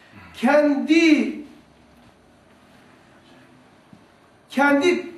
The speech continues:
kabına çekiyor, çekiliyor adam. Dünyadan ümidini kesilince, "Yani batsın şuraya, şu lanet olsun şu şeylere." falan deyip kendine çekilir. Bak ne oluyor. Hususi dünyasında kalıyor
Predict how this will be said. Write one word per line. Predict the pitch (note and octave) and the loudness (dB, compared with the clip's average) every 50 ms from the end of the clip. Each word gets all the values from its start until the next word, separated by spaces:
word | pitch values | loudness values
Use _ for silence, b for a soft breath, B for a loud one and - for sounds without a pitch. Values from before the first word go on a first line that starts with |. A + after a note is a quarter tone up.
| - B B B B B B B - | -20 B B B B B B B -6
kabına | - - B3+ C4 C#4+ D4 C#4+ D4 D4 - | -2 -2 0 2 2 4 4 4 2 2
çekiyor, | - B3+ A#3+ - - A#3+ A3+ G#3 - - - - | 0 -2 -2 -2 -2 0 0 2 2 0 -2 -4
çekiliyor | - A#3+ - - B3+ A3 A#3+ A#3 G3+ - - - - | -6 -6 -6 -4 -4 -2 0 0 0 0 -2 -6 -8
adam. | - D#3 - - - - - - - - - - - - - - - - - - - - - - | -10 -10 -8 -8 -8 -10 -10 -14 -20 -20 -20 -20 -20 -20 -20 -20 -20 -20 -20 -20 -20 -20 -6 -2
Dünyadan | G3+ A3 A3+ A3+ A3+ A3+ G#3+ | -2 0 0 0 0 2 2
ümidini | A3 A3 A3 A3 A3 A3 A3 | 2 2 0 0 -2 -4 -4
kesilince, | - C#4 C4+ - C#4 A#3+ G#3+ G#3 A#3 A#3+ G#3 - - - - - - | -4 -6 -6 -6 -4 -2 -2 -2 -2 -2 -4 -4 -6 -8 -14 -18 -14
"Yani | - - - - E3 | -12 -12 -12 -6 -4
batsın | - E4 - - - - - - E3+ D#3+ | -2 -2 0 -2 -4 -8 -10 -12 -12 -12
şuraya, | - - D3 D3 C#3+ C#3+ C#3 C#3 C3+ B B B B _ | -14 -14 -16 -14 -14 -12 -14 -14 -16 B B B B _
şu | - D#3+ E3 | -14 -6 -2
lanet | G#3+ C#4 C4+ A#3 A#3+ A#3 G#3+ - - | -2 0 0 0 -2 -2 -4 -2 -2
olsun | G#3 F#3 - - - E3 | -4 -4 -4 -8 -12 -14
şu | - - - D3+ C#3 | -16 -16 -16 -18 -20
şeylere." | - - C#3+ D3+ D3 D3 D3 C#3+ C#3+ | -18 -16 -16 -14 -14 -14 -14 -14 -14
falan | C#3 C#3 - F3+ G3+ A3 G#3+ - | -16 -16 -10 -8 -8 -8 -8 -8
deyip | F#3+ G#3 - - B B B B B B B B | -10 -12 -12 -12 B B B B B B B B
kendine | - - D#4 D4+ C#4+ D4 C4+ A#3+ - | -10 -6 -4 -4 -2 -2 -4 -4 -6
çekilir. | - G#3+ - - - - C#3 - - - - | -6 -8 -10 -10 -12 -14 -14 -16 -16 -8 -6
Bak | G#3 G#3 G3+ G3+ | -4 -4 -4 -6
ne | F#3+ F3+ | -8 -8
oluyor. | F3+ E3+ D3 C#3 C#3 C3+ C3 C3 - - _ _ _ _ _ _ _ _ _ _ _ b b b b b b b b b b _ | -8 -8 -8 -10 -12 -14 -16 -20 -20 -20 _ _ _ _ _ _ _ _ _ _ _ b b b b b b b b b b _
Hususi | - A#3+ A#3 A#3+ D#4+ D#4 - F#4+ D#4 A#3 | -6 -6 -6 -4 -6 -6 -6 -6 -6 -6
dünyasında | C4+ C4 C4 B3+ A#3+ A#3 A#3 A#3 - A3+ A3 A3 A3 G3 - | -4 -4 -2 -2 0 -2 -2 -2 -4 -4 -4 -2 -4 -4 -4
kalıyor | - G3+ - F#3 G3+ A#3 C#4 D4 | -4 -4 -4 -2 -4 -4 -4 -4